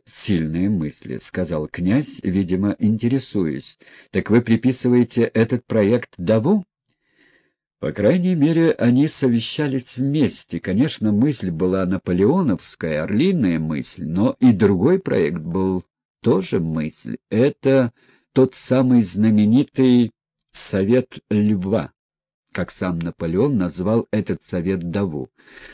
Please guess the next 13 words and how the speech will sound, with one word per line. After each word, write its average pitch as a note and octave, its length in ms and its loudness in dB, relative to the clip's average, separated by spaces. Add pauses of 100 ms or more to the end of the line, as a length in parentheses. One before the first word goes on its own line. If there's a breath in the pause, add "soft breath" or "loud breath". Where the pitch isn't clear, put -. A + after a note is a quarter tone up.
(260 loud breath)
Он D3 200 4
состоял C3 540 2
в A#2 80 -12
том, D3+ 260 -2
чтобы B2 340 0
затвориться A#2 800 2
в - 80 -8
Кремле G2+ 640 0
со - 240 -2
всем F2+ 400 -2
войском, E2+ 540 -4
настроить G2 840 -2
бараков, G2 640 -2